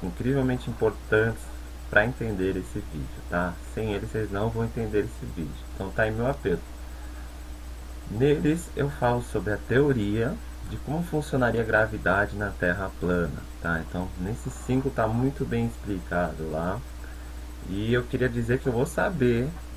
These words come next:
tá? Eu vou ficar muito decepcionado com você se eu ler lá nos comentários uma pergunta que a resposta tá num desses vídeos, tá? Então eu vou saber que você não viu eles.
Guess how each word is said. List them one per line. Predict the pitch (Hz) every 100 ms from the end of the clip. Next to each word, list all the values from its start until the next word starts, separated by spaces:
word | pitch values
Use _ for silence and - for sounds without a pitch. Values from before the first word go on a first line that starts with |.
| -
tá? | 90
Eu | 101 101
vou | 101
ficar | - 101
muito | 123
decepcionado | 143 170 147 - 151 113 104 101
com | -
você | 104 127 - 95 113 175 - - - - - -
se | 117
eu |
ler | 113 117
lá | 113
nos | 117
comentários | - 117 113 110 107 117
uma | 117 120
pergunta | - 123 110 101 107 113 120 123 139 - - - - -
que |
a | 104
resposta | 113 110 107 107 -
tá | 101
num | 107 110
desses | 117 113 151 139
vídeos, | 95 82 - - -
tá? | 87 90 - - - - - - -
Então | 85 85 92
eu |
vou | 107
saber | - 123 120 120
que |
você | - 139
não | 131 170
viu | 127 139
eles. | 147 82